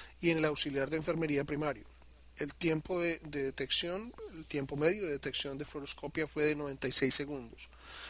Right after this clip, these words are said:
Los pacientes recibieron una dosis media de radiación efectiva de punto cuarenta y nueve milisegundos sieverts con un rango de punto dieciséis a uno punto tres milisieverts. Solo los dosímetros de película colocados fuera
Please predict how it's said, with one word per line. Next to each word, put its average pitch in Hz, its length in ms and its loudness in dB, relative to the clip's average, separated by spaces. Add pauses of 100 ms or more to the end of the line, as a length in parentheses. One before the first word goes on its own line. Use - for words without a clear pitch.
(160)
Los 170 120 0
pacientes 170 380 2
recibieron 165 340 6
una 165 120 0
dosis 160 320 0
media 175 280 4
de 147 80 4
radiación 139 440 0
efectiva 143 440 -2
de 139 80 0
punto 156 320 -8
cuarenta 147 320 -6
y 135 60 -4
nueve 139 180 -2
milisegundos 143 760 -4 (280)
sieverts 147 560 4
con 135 220 -10
un 135 120 -8
rango 147 440 0
de 131 80 -6
punto 175 320 -8
dieciséis 165 720 2
a 147 100 -2
uno 139 220 -6
punto 147 320 -10
tres - 360 2 (300)
milisieverts. - 720 0 (1080)
Solo 185 420 2
los 170 280 -4
dosímetros 185 600 -2
de 156 100 -6
película 147 420 -2
colocados 147 580 -4
fuera 160 500 4